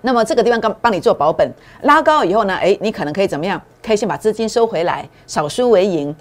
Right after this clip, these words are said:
然后呢，来成为资金的活水，来跟进下一档。当然，我的股票如果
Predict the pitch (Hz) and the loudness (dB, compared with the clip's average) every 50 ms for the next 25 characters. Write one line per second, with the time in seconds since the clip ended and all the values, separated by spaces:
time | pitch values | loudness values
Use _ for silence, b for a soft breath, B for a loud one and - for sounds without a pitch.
0 | b b b 190 196 240 247 202 175 165 160 - - - 160 156 160 180 220 202 | b b b -2 0 0 0 -2 -2 -4 -6 -8 -8 -6 -4 -2 0 0 -2 -2
1 | - - - 190 190 208 185 175 175 - 262 262 226 262 233 190 175 - 160 175 | -6 -10 -8 -4 -2 0 0 0 0 -2 -4 -4 -2 -2 -4 -4 -2 0 0 0
2 | 208 - - - - B B B B 175 175 - 214 208 202 - 190 170 - - | 0 0 -2 -4 -6 B B B B -8 -4 -2 0 0 0 -2 -4 -4 -2 -2
3 | 170 160 170 170 - 127 - - B B B B B 320 349 339 262 185 185 196 | -2 -2 -2 -4 -4 -6 -8 -10 B B B B B 2 2 2 4 4 6 4
4 | 254 254 190 165 226 247 220 196 233 254 208 180 151 143 143 135 | 4 4 0 -2 -2 -2 0 0 0 0 2 2 2 2 0 -2